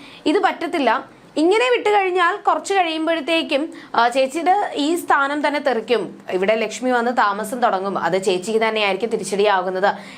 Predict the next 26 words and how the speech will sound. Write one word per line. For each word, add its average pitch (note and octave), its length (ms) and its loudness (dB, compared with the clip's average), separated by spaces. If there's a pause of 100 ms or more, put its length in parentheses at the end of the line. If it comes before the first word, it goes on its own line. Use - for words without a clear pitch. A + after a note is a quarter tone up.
എന്ന് G#3+ 160 2
പ്രതാപൻ, A3 800 0 (100)
ഏ, F#3 40 2
പ്രതാപനും A#3 760 0 (260)
ആ B3 80 4
ഒരു D4 160 2
അവസരം C#4+ 400 0
മുതലാക്കി C4 640 0
സ്ക്രൂ C#4+ 380 0
കയറ്റാൻ C4+ 380 0
വേണ്ടിയിട്ട് C4 280 -4
ശ്രമിക്കുകയാണ്. A3 680 -2 (500)
അതായത്, A4 540 2 (120)
ആ, C4+ 220 2
എല്ലാവരും, F4+ 1000 2
അതായത് G#3 260 0
പൊന്നുമടത്തിലുള്ള C4+ 580 0
എല്ലാവരെയും C4+ 880 0 (340)
സേതുവിനെതിരെ D4 1040 2
തിരിച്ചു B3 300 -4
നിർത്തണം. F3+ 460 -4 (340)
അതിനു F4 260 2
വേണ്ടിയിട്ടാണ് F#4+ 520 2
എല്ലാവരും C#4 640 0
ഇത്, G3+ 240 -8
ഇത്, A3+ 140 -2